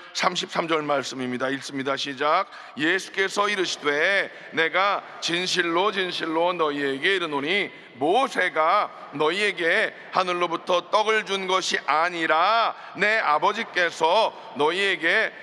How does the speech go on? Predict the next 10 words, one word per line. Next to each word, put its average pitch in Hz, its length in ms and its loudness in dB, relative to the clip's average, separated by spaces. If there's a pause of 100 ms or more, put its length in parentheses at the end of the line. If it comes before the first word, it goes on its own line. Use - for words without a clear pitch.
하늘로부터 175 800 0
참 214 440 0
떡을 175 340 0
주시나니, 147 800 -2 (240)
하나님의 180 720 0
떡은 185 420 2 (220)
하늘에서 180 600 0
내려 165 480 2 (160)
세상에 160 580 0
생명을 190 680 0